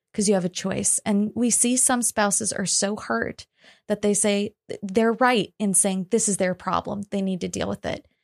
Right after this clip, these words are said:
And that's actually what we recommend. We recommend individual therapy at first to make sure, because for the addict, there's lots of psychological abuse happening. There's blaming, there's minimizing, there's blame shifting,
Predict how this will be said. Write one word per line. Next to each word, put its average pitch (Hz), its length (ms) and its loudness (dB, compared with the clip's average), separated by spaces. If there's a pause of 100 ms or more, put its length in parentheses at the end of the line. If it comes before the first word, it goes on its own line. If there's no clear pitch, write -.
(120)
And 226 100 4
that's 220 160 4
actually 208 320 2
what 180 220 -2
we 190 120 0
recommend. 170 760 -4 (300)
We 196 100 0
recommend 180 720 0 (100)
individual 202 600 0
therapy 185 500 -4
at - 180 -8
first - 480 -4 (340)
to 220 100 0
make 190 220 0
sure, 220 320 0
because 196 500 0 (120)
for 220 160 0
the 196 160 2
addict, 202 560 2
there's 202 200 0
lots 185 420 -4
of 196 100 -2
psychological 185 720 0
abuse 180 380 0
happening. - 500 -6 (360)
There's 175 160 0
blaming, 180 760 0 (300)
there's 180 240 2
minimizing, 180 840 2
there's 175 160 -2
blame 170 320 -2
shifting, 175 800 -2